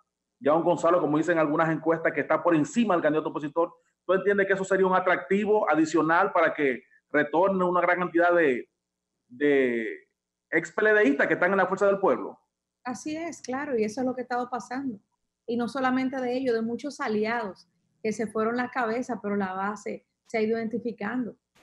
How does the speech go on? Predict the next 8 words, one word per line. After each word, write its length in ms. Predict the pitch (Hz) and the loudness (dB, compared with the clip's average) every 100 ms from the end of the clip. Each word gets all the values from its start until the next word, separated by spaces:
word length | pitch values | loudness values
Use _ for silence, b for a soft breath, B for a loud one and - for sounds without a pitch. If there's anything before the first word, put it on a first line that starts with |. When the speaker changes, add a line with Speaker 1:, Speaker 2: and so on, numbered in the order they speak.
| - | -4
Speaker 2:
Porque 220 | 233 269 | -2 -2
en 100 | 254 | -2
política 520 | 254 247 254 302 277 | -2 -2 -4 -6 -6
todos 200 | 262 269 | -6 -6
tenemos 300 | 262 254 247 | -4 -2 -2
la 60 | 247 | -4
oportunidad 680 | 233 226 233 214 247 330 | -6 -6 -4 -4 -4 -6
de, 280 | 262 196 - | -6 -8 -10